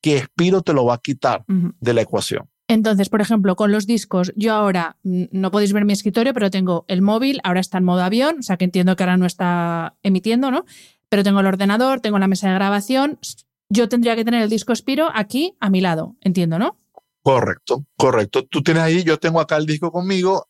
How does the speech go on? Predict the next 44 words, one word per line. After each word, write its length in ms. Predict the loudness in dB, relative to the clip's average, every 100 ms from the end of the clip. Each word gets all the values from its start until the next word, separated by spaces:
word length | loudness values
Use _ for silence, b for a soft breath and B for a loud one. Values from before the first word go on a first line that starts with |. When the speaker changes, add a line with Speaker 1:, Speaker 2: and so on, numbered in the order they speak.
| -4
Speaker 1:
eh, 320 | 0 2 2
lo 140 | 0 0
tengo 200 | 0 0
acá 160 | 0
frente 320 | 0 -2 -2 -6
al 100 | -8
computador, 560 | -4 -2 0 2 2 0
tengo 220 | -2 -2
acá, 280 | 0 0 0
eh, 160 | -2 0
eh, 260 | -2 -2 -2
el, 240 | -2 -2
el, 280 | 0 0 2
los 140 | 2 2
distintos 380 | 2 0 0 0
electrónicos 420 | 0 0 2 2
que 80 | 2
tengo, 260 | 0 0
tengo 180 | 0 0
aquí 140 | 2
un 120 | 2 2
disco 400 | 2 0 -4 -4 B B B B B
y 400 | 0 2 2 -2 _ b b -2
tengo 240 | 0 2
la 120 | 0
tarjeta 540 | 0 0 0 0 -2 0
en 100 | 0
mi 120 | 0
teléfono 460 | 2 0 0 0 2
móvil. 380 | 2 0 -4 _
Entonces, 680 | -8 -2 0 0 0 -2 -2 -6
estoy 460 | -6 0 2 2
perfectamente 1000 | 0 -4 -2 -4 0 -2 0 0 0 -2
protegido 580 | -2 -2 0 2 2 0
tanto 320 | 0 0 0
de 60 | -2
las 80 |
frecuencias 420 | -2 -2 -2 0 2
bajas 240 | 2 0
como 140 | -2 -4
de 40 |
las 100 | -4
frecuencias 400 | -6 -6 -4 -2
altas. 540 | 0 -2 -6 -20 -20